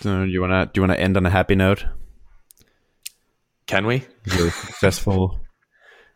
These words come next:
Speaker 1: launch and your successful break-in <laughs> to the app.
Speaker 2: Yeah, that, that does feel like a good, that does feel like, that is definitely a happy note, and that is a
Speaker 1: <laughs>
Speaker 2: good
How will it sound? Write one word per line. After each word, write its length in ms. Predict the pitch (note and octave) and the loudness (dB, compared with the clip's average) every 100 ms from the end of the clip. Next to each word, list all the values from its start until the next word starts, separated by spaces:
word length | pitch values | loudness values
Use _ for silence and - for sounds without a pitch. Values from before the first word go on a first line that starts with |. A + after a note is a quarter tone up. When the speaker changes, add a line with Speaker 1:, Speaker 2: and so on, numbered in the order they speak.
| _ _ _ _ | _ _ _ _
Speaker 1:
launch 440 | F2 F2 F2+ F2+ - | 2 4 2 0 -2
and 360 | F2+ F2 F2 F2 | 0 2 2 2
your 460 | E2+ E2+ E2+ E2+ | 2 2 4 2
successful 640 | E2+ E2 - E2+ - F#2 | 0 -6 -2 -2 0 -2
break-in 520 | D#2+ E2 E2+ F2 E2+ E2+ - - - | 0 2 2 2 0 0 -6 -10 -8
<laughs> 300 | G2+ - - | -8 -10 -8
to 100 | D#2+ | -2
the 140 | E2+ | 0
app. 100 | D#2+ D3+ | 2 4
Speaker 2:
Yeah, 360 | E3 D3 A#2+ | 6 6 6
that, 200 | G#2+ A2+ | 4 2
that 160 | A#2 A2+ | 2 2
does 180 | A#2+ - | 2 2
feel 180 | A2 F#2 | 2 2
like 180 | F2 F#2 | 0 -2
a 80 | |
good, 300 | F2 F2+ D#2 - | -2 -2 -2 -2
that 140 | G2 | -2
does 180 | G#2 - | -2 -2
feel 140 | G2+ | -2
like, 140 | F#2 - - - | -2 -8 -14 -4
that 140 | A2 | -2
is 80 | G#2+ | 2
definitely 240 | A#2 C3 | 2 2
a 40 | A2+ | 0
happy 280 | G#2+ - | -2 -2
note, 280 | G2 F#2+ F#2+ | -2 0 -2
and 80 | F2+ | -4
that 140 | F2 E2+ | -4 0
is 160 | G#2+ | 0
a 80 | D#2 | 0
Speaker 1:
<laughs> 120 | E2 | -2
Speaker 2:
good 100 | D#2 | -2